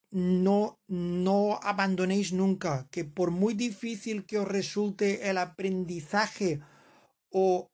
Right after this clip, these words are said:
mejorar en otro idioma extranjero, que sigáis persistiendo, sigáis intentándolo. Fijaros que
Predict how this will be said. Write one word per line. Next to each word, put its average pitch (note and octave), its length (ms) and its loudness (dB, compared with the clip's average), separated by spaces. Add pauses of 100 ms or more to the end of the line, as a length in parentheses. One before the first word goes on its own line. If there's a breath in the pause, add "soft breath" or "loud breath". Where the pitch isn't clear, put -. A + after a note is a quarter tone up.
(340)
mejorar F#3+ 840 0
en F3 200 -4
otro G3+ 300 0
idioma G3 340 2
extranjero, G3+ 760 0 (340 loud breath)
que - 260 -4
sigáis G#3 720 0
persistiendo, F#3+ 1120 -2 (140)
sigáis A3 640 -2
intentándolo. G#3 1080 2 (260 loud breath)
Fijaros G3+ 560 -2
que G#3 300 -2